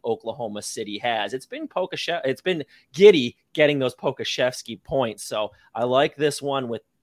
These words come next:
with Giddey getting the points. It's now Smart.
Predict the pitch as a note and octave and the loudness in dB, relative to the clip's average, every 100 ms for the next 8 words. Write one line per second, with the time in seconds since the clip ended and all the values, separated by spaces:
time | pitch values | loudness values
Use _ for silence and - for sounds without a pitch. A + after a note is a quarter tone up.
0 | _ B2 G#2+ A2 A#2+ F#3+ C#3 A#2 A2 G#2 | _ -8 -8 -8 -2 -2 -2 -4 -6 -6
1 | G2 - C3 F#2 - - A#2 A#2 A#2 - | -12 -12 -14 -14 -16 -18 -10 -10 -8 -10
2 | E3+ G#3+ G#3 C#3+ | -6 -2 -2 -2